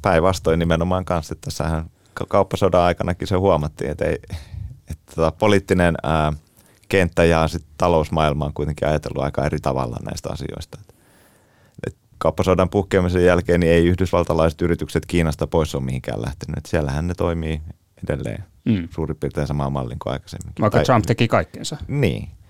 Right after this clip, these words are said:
Speaker 1: Hyvin pieni, pieni porukka lähti pois. Ja vieläkin näyttää siltä, että he, he kokee, että Kiina on hyvä markkina heille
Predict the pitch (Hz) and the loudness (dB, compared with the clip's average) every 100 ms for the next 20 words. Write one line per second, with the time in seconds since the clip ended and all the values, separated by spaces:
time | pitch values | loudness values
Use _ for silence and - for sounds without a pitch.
0 | _ - 110 107 95 85 78 78 _ _ | _ -2 2 4 6 6 4 0 _ _
1 | - 101 90 82 85 76 69 65 - - | 0 2 4 2 0 0 -2 -4 -4 -6
2 | 67 58 - - - 85 - 95 104 101 | -6 -6 -8 -14 -4 -2 2 4 4 4
3 | 98 92 - 90 - 82 - 87 - - | 2 0 -2 -6 -4 -8 -6 -4 -4 -6
4 | - 87 87 82 82 78 - 82 80 76 | -6 -2 0 0 0 -2 -2 -2 0 0
5 | 76 76 73 - - 71 69 - | -2 -2 -4 -4 -6 -6 -6 -8